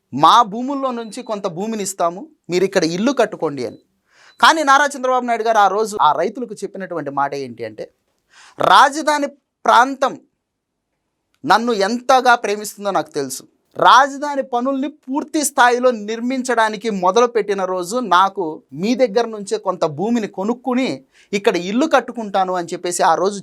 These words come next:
చెప్పినటువంటి మాటని పాటిస్తూ ఈరోజు రాజధాని ప్రాంతంలో ఆయన కొంచెం భూమిని కొనుక్కొని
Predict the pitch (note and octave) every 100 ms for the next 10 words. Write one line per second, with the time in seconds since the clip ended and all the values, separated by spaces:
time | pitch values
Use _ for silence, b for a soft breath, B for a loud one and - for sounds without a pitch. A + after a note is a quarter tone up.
0 | - - F3 D#3 D3 C3 B2 B2 D3+ G#3
1 | G3 C#3 - _ _ _ _ G#3 C4 C4+
2 | B3 - D#3+ A#3 F3 F3+ A#3+ A3 A3 E3+
3 | E3 G#3 A3 G3 D#3 C#3 B2+ A#2 G#2 C#3+
4 | _ _ _ _ _ _ _ _ _ _
5 | _ _ - G3+ B3+ B3+ B3 B3 D3 E3
6 | C#4 D4+ C#4 G#3+ F3+ D#3+ C#3 B2+ -